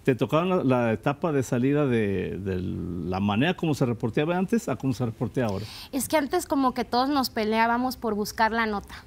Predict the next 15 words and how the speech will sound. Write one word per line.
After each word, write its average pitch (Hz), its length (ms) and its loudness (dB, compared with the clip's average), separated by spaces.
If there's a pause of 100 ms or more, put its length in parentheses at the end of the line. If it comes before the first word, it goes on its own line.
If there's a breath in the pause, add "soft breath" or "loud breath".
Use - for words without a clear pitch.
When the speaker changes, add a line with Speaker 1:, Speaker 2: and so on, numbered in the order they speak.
(120)
Speaker 1:
Ujú. 110 240 0 (240 loud breath)
Speaker 2:
Y 233 120 0
siento 254 380 0
que 247 80 2
a 226 60 4
veces 226 320 -4
eso 254 220 -2
se - 160 0
ha 233 80 2
ido 240 160 0
perdiendo, 214 580 0
lamentablemente. 208 1000 0 (300 loud breath)
Yo 240 100 0
me 254 80 6
acuerdo 269 300 2